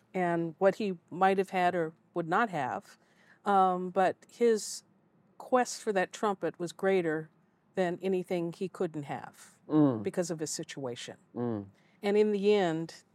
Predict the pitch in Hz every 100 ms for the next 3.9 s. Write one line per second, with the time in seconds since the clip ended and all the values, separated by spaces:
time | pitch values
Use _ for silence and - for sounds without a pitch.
0 | _ _ - 202 185 170 175 - 180 160
1 | - 156 151 147 147 131 104 _ - -
2 | - 113 101 - 226 208 214 202 202 208
3 | 202 - 208 - 240 214 - -